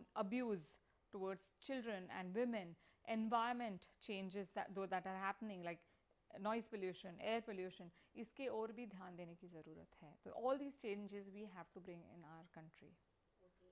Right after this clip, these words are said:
Speaker 2: अपने कंट्री में सबसे ज़्यादा आपको क्या कुछ पसंद आता है? क्या सबसे ज़्यादा प्राउड फील मोमेंट लगता है आपको?
Speaker 1: Um, there are many things which I feel extremely proud of। One is, of course, the brain। I mean, we are very intelligent people।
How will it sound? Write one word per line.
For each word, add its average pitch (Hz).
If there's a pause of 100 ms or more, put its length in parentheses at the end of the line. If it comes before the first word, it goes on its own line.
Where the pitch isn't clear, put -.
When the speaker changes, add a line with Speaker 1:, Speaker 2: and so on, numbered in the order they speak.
Speaker 2:
अपने 294
कंट्री 262
में 285
सबसे 277
ज़्यादा 247
आपको 254
क्या 240 (100)
कुछ 277
पसंद 233
आता 220
है? 226 (100)
क्या 233
सबसे 254
ज़्यादा 220
प्राउड 220 (140)
फील 220
मोमेंट 202 (800)
लगता -
है -
आपको? -
Speaker 1:
Um, 277 (680)
there 294
are 349
many 294
things 302
which 226
I 214
feel 220
extremely 220
proud 170
of। 214 (400)
One 262
is, 339
of 320
course, 294
the 247
brain। 202
I 165
mean, 190
we 233 (320)
are 226
very 240
intelligent 220
people। 233